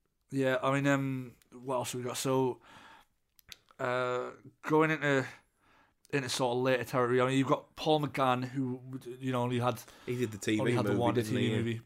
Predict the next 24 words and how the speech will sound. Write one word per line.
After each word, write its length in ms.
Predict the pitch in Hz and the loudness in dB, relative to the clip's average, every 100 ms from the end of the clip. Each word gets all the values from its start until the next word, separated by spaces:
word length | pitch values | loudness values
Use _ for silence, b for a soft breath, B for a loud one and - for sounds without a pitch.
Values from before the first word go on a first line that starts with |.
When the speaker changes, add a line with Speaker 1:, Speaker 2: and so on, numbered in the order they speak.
| _ - | _ -6
Speaker 1:
Um, 340 | 127 120 120 120 B B B | -4 -2 -6 -12 B B B
but 160 | 147 135 | 0 2
his 240 | 160 147 - | 2 2 0
Edwardian 540 | 147 135 143 135 127 | 0 2 2 2 0
suit, 500 | 117 - 131 107 - _ b b b b b - | -2 2 2 0 -6 _ b b b b b -4
especially, 400 | 135 151 143 160 | 2 2 4 4
you 60 | |
know, 120 | 156 | 4
like, 160 | 143 123 | 2 0
later 280 | 139 139 139 | 0 0 0
on 100 | 139 | -2
in 60 | |
the 60 | 135 | 0
movie 240 | 131 135 | 2 4
where 140 | 135 123 | 4 2
he 60 | |
gets 240 | 113 120 - | 0 -4 -4
really 140 | 120 | -4
sort 200 | 117 123 | -4 -6
of 60 | 117 | -8
grizzled 420 | 127 120 123 131 | -4 -2 0 -2
and 80 | 120 | -2
he's 100 | 113 | -6
quite, 280 | - 120 113 | -4 -4 -6